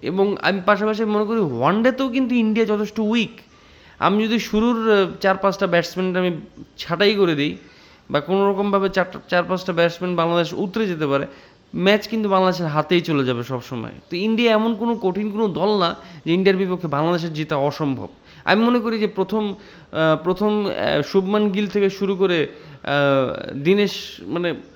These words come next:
যারাই আছে তাদেরকে আউট করার পরে কিন্তু বাংলা-, বাংলাদেশ কিন্তু আরও বেশি ইজি তাদেরকে হারানো, এটা কোনো ব্যাপারই না। তাই আমি মনে করি বাংলাদেশ এখন ভালো একটা ছন্দে আছে। তানজিম সাকিব ভালো বোলিং করছেন, তাসকিন আহমেদ ভালো বোলিং করছেন,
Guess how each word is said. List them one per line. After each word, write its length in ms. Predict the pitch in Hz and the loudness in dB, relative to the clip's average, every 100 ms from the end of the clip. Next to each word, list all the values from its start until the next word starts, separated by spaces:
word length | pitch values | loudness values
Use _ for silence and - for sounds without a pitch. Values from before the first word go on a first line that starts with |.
| 151 | -2
যারাই 340 | 156 175 208 | 2 6 6
আছে 320 | 180 - 120 - - - - _ _ - | 4 2 -6 -8 -18 -20 -20 _ _ -8
তাদেরকে 280 | 143 180 175 | -6 -2 2
আউট 220 | 165 190 | 4 4
করার 360 | 185 208 208 202 | 2 2 2 0
পরে 260 | 190 214 | 0 0
কিন্তু 220 | 208 214 | 0 -4
বাংলা-, 440 | 190 165 170 170 165 | 0 0 0 0 -2
বাংলাদেশ 420 | 156 160 170 160 | 0 0 0 -2
কিন্তু 220 | - 165 | -6 -2
আরও 200 | 156 143 | 0 0
বেশি 300 | 143 135 139 | -2 -4 -4
ইজি 260 | 127 127 113 - - - - | -4 -6 -8 -12 -20 -20 -8
তাদেরকে 300 | 147 135 131 | -4 -2 -4
হারানো, 360 | 123 123 127 123 | -4 -2 -2 -2
এটা 100 | 156 | -2
কোনো 160 | 190 | -2
ব্যাপারই 400 | 190 180 180 196 | 0 0 2 0
না। 160 | 147 113 - - _ - - - - | 0 -4 -10 -20 _ -20 -20 -20 -8
তাই 80 | - | 0
আমি 80 | 185 | 2
মনে 140 | 208 220 | 4 2
করি 160 | 220 | 2
বাংলাদেশ 440 | 196 180 196 208 202 | 2 4 4 2 0
এখন 260 | 190 202 | -2 -2
ভালো 220 | 139 156 | 0 0
একটা 120 | 180 185 | 0 0
ছন্দে 380 | - 175 185 | -2 -2 2
আছে। 300 | 196 190 220 233 - - - - - - - - | 2 0 -6 -8 -16 -20 -20 -20 -20 -20 -10 2
তানজিম 320 | 165 175 202 | 4 6 4
সাকিব 340 | 190 185 196 190 - 135 | 4 2 0 -4 -8 -4
ভালো 200 | 117 151 | 0 2
বোলিং 260 | 170 185 | 2 0
করছেন, 340 | 180 175 - 175 | 0 -4 -4 -4
তাসকিন 380 | 107 - 190 190 | -6 -6 -2 0
আহমেদ 340 | 190 196 190 | 0 0 -2
ভালো 220 | 151 165 | 0 -2
বোলিং 260 | 165 175 180 | 0 -2 -2
করছেন, 380 | 165 165 180 | -4 -4 -4